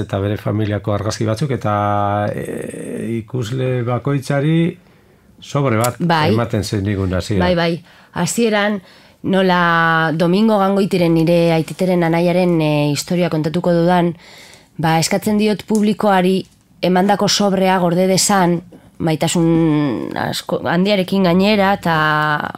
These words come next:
Speaker 2: ondo zaindu dezatela. Ze bertan daude bere lagunen, bere bizitza honetan lagunduko dioten lagunen bizitzak. Beraz, sobre
Speaker 1: Hmm.
Speaker 2: horiek oso garrantzitsuak dira. Publikoak ezin du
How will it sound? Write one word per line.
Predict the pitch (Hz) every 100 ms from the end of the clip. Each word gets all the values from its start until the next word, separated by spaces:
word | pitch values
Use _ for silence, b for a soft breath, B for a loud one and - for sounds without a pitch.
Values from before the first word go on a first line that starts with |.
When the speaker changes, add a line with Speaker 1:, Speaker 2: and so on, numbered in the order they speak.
| -
Speaker 2:
ondo | 156 165 190 190 190
zaindu | 180 175 180 190 190
dezatela. | 185 - 190 180 151 - B B B B B
Ze | - 190
bertan | 220 233 226 220 226 208
daude | 185 190 190 220 214 196 180
bere | 160 170 196
lagunen, | 226 202 214 220 185 196 262 240 -
bere | - 170 185 208
bizitza | - 180 - 233 - 214
honetan | 214 208 196 196 - B B B -
lagunduko | 180 208 208 220
dioten | 190 202 190 220 208 180 165
lagunen | 165 170 196 208 196 175 160 156
bizitzak. | 156 170 196 - 127 - - - - - _ b b b b -
Beraz, | 165 170
sobre | - 185 196
Speaker 1:
Hmm. | 202
Speaker 2:
horiek | 208
oso | 220 - 196
garrantzitsuak | 170 165 170 - 175 156
dira. | 151 151 147
Publikoak | 202 220 220 196
ezin | 190 196 190
du | 185 175 160 147